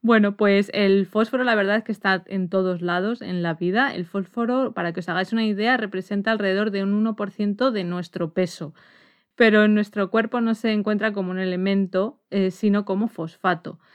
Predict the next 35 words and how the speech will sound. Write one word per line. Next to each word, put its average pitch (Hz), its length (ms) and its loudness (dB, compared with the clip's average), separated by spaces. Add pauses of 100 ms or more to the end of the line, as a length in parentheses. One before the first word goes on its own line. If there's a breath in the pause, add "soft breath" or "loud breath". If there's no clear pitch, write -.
(160 soft breath)
que 190 120 -2
luego 180 380 4
Hugo 190 140 2
ya 180 160 0
nos 180 160 -6
explicará 170 500 -6
exactamente 156 1000 -8
qué 165 100 -8
es - 120 -12
esto 160 220 -12
del 151 120 -10
fosfato, 165 600 -10
pero 165 180 -4
bueno, 160 320 -2
así 180 320 -6
de 180 140 0
manera 170 600 0
fácil 190 440 -2
y 180 60 -2
sencilla, 185 680 -4
explicado 180 500 -2
por 196 80 -2
una 185 140 0
bióloga, 196 480 0 (320 loud breath)
sería 202 480 4
un 208 160 2
átomo 208 420 0
de 196 100 0
fósforo 208 460 -4
unido 190 380 -2
a 180 220 0
cuatro 165 300 -6
átomos 185 480 -6
de - 60 -10
oxígeno. - 580 -14